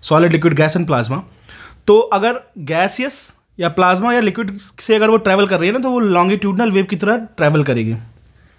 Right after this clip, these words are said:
ठीक है। मैंने आपको बताया longitudinal, latitudinal वेव, एकदम बहुत अच्छे से एक्सप्लेन किया, बहुत ज़्यादा टाइम दिया है। और जितने सारे एमसीक्यू, फिफ्टी प्लस एमसीक्यू मैंने उसमें कराया है, इससे पहले वाले चैप्टर में वेव मोशन में, आप एक बार जाके देख लेना, ठीक है। लेकिन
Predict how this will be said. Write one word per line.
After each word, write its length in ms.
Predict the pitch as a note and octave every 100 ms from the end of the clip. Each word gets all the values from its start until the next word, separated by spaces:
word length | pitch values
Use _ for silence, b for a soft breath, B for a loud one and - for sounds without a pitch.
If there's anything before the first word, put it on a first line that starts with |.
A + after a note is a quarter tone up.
| _
ठीक 180 | - D#3+
है। 100 | G3 - B B B B
मैंने 140 | D#3+ E3+
आपको 140 | F#3
बताया 300 | F3+ F3 F#3+
longitudinal, 480 | G3+ F3+ F3 F3+ G3
latitudinal 460 | F3+ E3 E3+ E3+ E3+
वेव, 140 | F#3+ - -
एकदम 300 | D3 G3 A3
बहुत 280 | E3+ F3 A3
अच्छे 180 | -
से 80 | G3+
एक्सप्लेन 280 | G3 G3+ F#3+
किया, 140 | F#3+
बहुत 160 | G3 F3+
ज़्यादा 160 | F#3 G3
टाइम 300 | F#3 F3+ F#3+
दिया 180 | F3+
है। 140 | F3+ C#4 b b b b b
और 360 | F3+ E3 E3 E3
जितने 380 | G3 E3 F3 G#3
सारे 260 | G#3+ G3+ G#3
एमसीक्यू, 540 | F#3+ - G#3+ A3+ A3 -
फिफ्टी 260 | F#3 F#3
प्लस 200 | G#3 G#3
एमसीक्यू 340 | G3 F3 F#3+ G3+
मैंने 140 | G3
उसमें 200 | F#3 G3
कराया 240 | E3+ D#3
है, 120 | E3 -
इससे 160 | - F#3
पहले 240 | F3+ F3
वाले 160 | F3+ D#3+
चैप्टर 200 | D#3 F3+
में 80 |
वेव 160 | E3+ E3
मोशन 240 | D#3+ D3+
में, 100 | F3+
आप 60 | G3
एक 100 | F#3
बार 100 | F#3+
जाके 200 | F3 F3
देख 200 | D3+ A#2+
लेना, 220 | A2 G2+ A2 _ B B B B -
ठीक 140 | D#3+
है। 140 | G#3+ A3+ B B B B
लेकिन 500 | E3+ G3+ G#3 F#3+ B2+